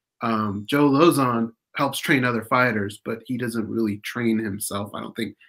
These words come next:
as much as he used to because his head's just not really into it anymore. You know, he's kinda said it himself. So, um, I do think one of the two will probably no longer fight after this fight.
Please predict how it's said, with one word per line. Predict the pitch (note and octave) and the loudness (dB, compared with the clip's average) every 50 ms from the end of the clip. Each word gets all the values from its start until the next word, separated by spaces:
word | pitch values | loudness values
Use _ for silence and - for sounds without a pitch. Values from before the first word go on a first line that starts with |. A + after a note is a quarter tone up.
| _ _ - | _ _ -6
as | B2 A2+ A2 | -6 -2 0
much | A#2 A#2+ A#2 A2+ A#2 | 2 0 0 0 -2
as | A#2 G2+ | -4 -2
he | G2+ G#2+ | -2 2
used | A#2 D3+ D#3+ D#3+ - | 2 2 2 2 0
to | C3 | -2
because | G#2+ A2 G#2+ - A2 G#2+ | -2 -2 -2 -2 -4 -2
his | A2+ A#2 A#2 | -2 -4 -2
head's | - F3 E3+ - - | -2 -2 -2 -2 -6
just | - F#3+ - - | -6 -6 -4 2
not | E3 E3 E3 - - _ - - _ _ _ _ - | 4 4 4 4 -2 _ -20 -20 _ _ _ _ 6
really | D3+ E3 D#3+ D#3 G#3+ | 8 10 12 12 12
into | C#4+ E4+ A#3 C3 | 12 12 10 8
it | B2 A#2 | 8 4
anymore. | A2 A2 A2+ A2 A2 G#2 G2+ G2+ | 4 2 2 2 2 0 -2 -2
You | G2+ G#2 | -2 -2
know, | A2+ B2 | 0 0
he's | B2 A#2 A#2 A#2+ - - | 0 -2 -2 -4 -4 -6
kinda | - D3+ D#3 - | -2 -2 -2 0
said | - - C3 C#3 C#3+ | 0 2 2 4 4
it | D3+ C3+ | 4 2
himself. | C3 A#2+ A#2 A2+ - C3+ F#3 F#3+ - - - | 2 2 0 0 2 4 4 4 2 -2 -6
So, | - A2 A2 G#2+ G#2+ - _ _ _ _ _ _ _ _ _ - | -6 -4 -4 -4 -6 -10 _ _ _ _ _ _ _ _ _ -2
um, | - A#2 A#2 A2 G#2+ G#2 F#2+ G2+ A2+ - _ _ _ _ - - | 2 2 4 4 4 2 0 -2 -6 -10 _ _ _ _ -4 2
I | - F3 F3+ | 6 8 8
do | D3 F#3+ G3 | 10 10 8
think | F#3+ - F#3+ F3+ F3+ - - - | 10 10 8 8 8 6 0 -6
one | B2 C3 D#3+ E3+ F3 E3+ E3+ | 0 6 8 8 8 8 6
of | D3 D3 D3+ D3+ C3 | 4 4 4 4 2
the | C#3 C#3 | -2 0
two | - D#3+ E3 F#3+ G#3+ G3+ | 6 8 8 8 8 4
will | D3+ B2 A#2 A#2 | 2 -2 -6 -6
probably | - - C3+ C3+ C3 B2+ A#2 B2+ B2 | 0 2 2 2 2 2 0 0 0
no | A#2 B2 B2 | 0 2 2
longer | B2+ B2 B2 B2 A2+ A2+ A2 | 2 2 2 2 0 -2 -4
fight | - - A#2 C#3 D3+ D#3 - _ _ _ _ _ _ _ _ - - | -2 0 2 2 2 0 -2 _ _ _ _ _ _ _ _ -6 0
after | A#2 - - - B2+ A#2+ | 0 0 0 -2 -4 -4
this | A2 B2+ B2+ - | -2 -2 -4 -4
fight. | - - A2+ C3+ E3+ - - | -2 0 2 2 2 0 -2